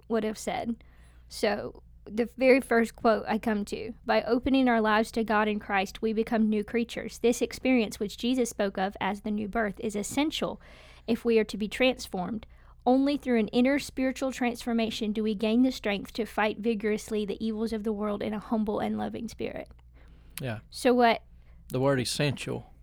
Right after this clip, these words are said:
Speaker 2: was in there.
Speaker 1: Yes.
Speaker 2: Yeah.
Speaker 1: It, the new birth is essential. What
Speaker 2: You see, Martin Luther King Junior, he had it. He understood it, a-, and he shared it.
Speaker 1: Yeah,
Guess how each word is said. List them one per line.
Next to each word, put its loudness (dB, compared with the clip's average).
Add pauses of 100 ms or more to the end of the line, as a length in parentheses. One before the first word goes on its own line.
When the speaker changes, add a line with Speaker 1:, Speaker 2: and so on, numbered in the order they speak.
(160)
Speaker 2:
was -4
in -2
there. -10
Speaker 1:
Yes. -2 (280)
Speaker 2:
Yeah. -8
Speaker 1:
It, -4
the 4
new 6
birth 2
is 2
essential. -2 (320)
What 6 (260)
Speaker 2:
You -4
see, 0
Martin 2
Luther 0
King -4
Junior, 0 (260)
he 0
had 4
it. -10 (640)
He 2
understood 4
it, -4 (320)
a-, -2
and 0
he 0
shared 0
it. -10 (220)
Speaker 1:
Yeah, 0